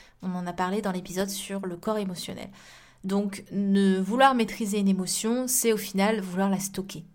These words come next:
Alors, je sais plus le compte, je pense qu'on est au troisième, quatrième, <laughs> quatrième obstacle. Je suis trop dans le contrôle quand je médite. Alors, ne pas être dans le contrôle, ça veut pas dire qu'on accepte tout. L'observation n'engage à rien.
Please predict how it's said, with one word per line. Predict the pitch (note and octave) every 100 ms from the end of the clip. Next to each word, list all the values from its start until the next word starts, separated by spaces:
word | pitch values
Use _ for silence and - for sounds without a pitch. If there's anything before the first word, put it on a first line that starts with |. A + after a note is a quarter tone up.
| _ _ _ _ _
Alors, | G3 F#3
je | F#3
sais | - C4
plus | - A#3+
le |
compte, | - G3+ G3
je | -
pense | A#3
qu'on | A#3 G3+
est | G3+
au | G3
troisième, | - A#3 G#3+ A3 A#3 G#3 G3
quatrième, | C4+ - B3 B3 C4 G#3 C#4+ C4
<laughs> | A3+ C#4
quatrième | B3+ B3+ C4
obstacle. | A3 G#3 - D4+ - G3 G3 - - - - _
Je | G#3+
suis | D4+ -
trop | B3+ -
dans | C#4
le | A3+
contrôle | G3+ G#3 G3 B3 C4+
quand | B3+ G3
je | G#3
médite. | G#3 G3 - - - _ _ _ _ _ _
Alors, | - A#3 G3+ F3
ne | F#3+
pas | G3 D4 -
être | C4+ C#4+ -
dans | G#3 G#3
le | G3
contrôle, | G3 G3 - E3+ - - - _ _ _ _ _
ça | - A3
veut | G3
pas | G#3
dire | G3+ A#3
qu'on | - F3
accepte | - G3 G3 - -
tout. | - _ _ _ _ - _ _ - _ _ _
L'observation | - D#4+ E4+ D4+ B3+ G#3 G3 B3
n'engage | A#3 F#3 G3+ F#3+
à | F#3
rien. | E3+ F3+ F3+ E3+